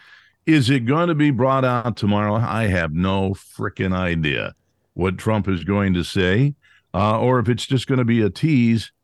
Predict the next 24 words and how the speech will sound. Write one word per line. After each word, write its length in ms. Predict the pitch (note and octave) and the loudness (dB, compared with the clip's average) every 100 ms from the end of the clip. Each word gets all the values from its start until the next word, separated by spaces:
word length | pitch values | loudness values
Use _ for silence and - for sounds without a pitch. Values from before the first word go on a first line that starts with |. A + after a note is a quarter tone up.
| _ _ | _ _
for 160 | B2 | -2
something 500 | A2 C3+ B2+ B2 A#2 | -2 -2 -4 -2 -2
down 280 | G2 A#2 B2 | -2 -2 -2
the 80 | G#2+ | -2
road, 420 | G#2+ C#3 B2+ A#2+ | -2 0 0 -2
because, 640 | G#2+ G2+ B2 A#2 A2+ G2+ - _ _ _ _ _ _ - | -4 -4 -2 0 0 -4 -10 _ _ _ _ _ _ -8
uh, 420 | B2 A#2+ A#2 A2+ - - | -4 -2 -2 -4 -8 -4
if 180 | C#3+ B2+ | -2 0
he's 180 | A3 F#3+ | 0 0
not 180 | F#3 C#3+ | 0 0
ready 240 | C#3+ B2+ | 0 0
to 100 | F#2 | -2
say 220 | F2+ B2+ A#2 | -2 -2 0
whatever 420 | G#2+ G#2 A2+ G#2+ | 0 0 2 0
it 60 | G2+ | 2
is, 420 | G#2+ A#2+ - - _ _ _ _ _ _ _ _ | 2 0 -4 -14 _ _ _ _ _ _ _ _
he'll 220 | B2 D#3 | 0 0
sit 280 | C#3+ D#3 - | 2 0 0
there 180 | C3 C3 | 0 2
and 220 | B2 G2+ | 2 2
do 140 | A2 | 2
the 100 | G#2+ | 0
Trump 460 | - A2+ G#2 - G2+ | -2 -2 -2 -4 -2
dance, 520 | G#2 E2+ E2 - - | 0 0 -2 -6 -14